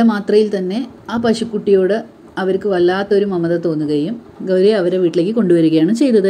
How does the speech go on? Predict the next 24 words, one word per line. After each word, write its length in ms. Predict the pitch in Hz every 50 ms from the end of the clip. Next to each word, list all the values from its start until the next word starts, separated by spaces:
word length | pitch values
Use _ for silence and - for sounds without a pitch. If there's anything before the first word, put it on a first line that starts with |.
| 190 180
എന്നാണ് 320 | 165 165 160 156 160 190 233 226
ആ 20 | 185 170
വാക്യങ്ങളിലെ 460 | 165 165 - 170 165 156 151 160 - -
അർത്ഥം 200 | - - 277 269 254
വരുന്നത്. 300 | 196 175 151 139 - - - - - - - - - - 190 202
ഇനിയുള്ള 420 | 214 226 254 262 240 220 196 202 214 254 285 294 - - - - - - - 196
പാരഗ്രാഫിൽ 500 | 175 156 156 151 147 143 - - 147 170 226 240 202
ഗൗരയെക്കുറിച്ചിട്ടുള്ള 720 | 190 185 185 196 226 233 233 220 180 165 - 175 - 165 202 220
ഒരു 100 | 226 226 247
ഡിസ്ക്രിപ്ഷനാണ്. 600 | 233 233 - 262 233 - - - 208 165 160 160 - - 185 180
ഗൗരയുടെ 340 | 202 208 208 214 208 226 262 - - - - - - - - - - - -
physical 260 | - 208 208 233 269 269 247
ഫീച്ചേഴ്സ് 320 | 240 226 233 233 226 240
explain 280 | 233 233 - 214 214 214 202 -
ചെയ്യാനുള്ള 440 | 214 190 190 190 196 190 185 190 196 196
ഒരു 80 | 185 190 190
ക്വസ്റ്റ്യൻ 320 | 185 175 - - 214 220 226 202
വന്നു 180 | 175 165 175 190
കഴിഞ്ഞാൽ 280 | 190 170 151 151 175 202 196
നിങ്ങൾ 160 | 170 165 170 190 190 196
ഈ 20 | 226 233 233 - - - - -
paragraph 420 | 202 190 175 170 165 170 165 165 254 262
എടുത്തെഴുതിയാൽ 500 | 240 233 233 240 226 185 165 170 151 143
മതി. 160 | 139 127 -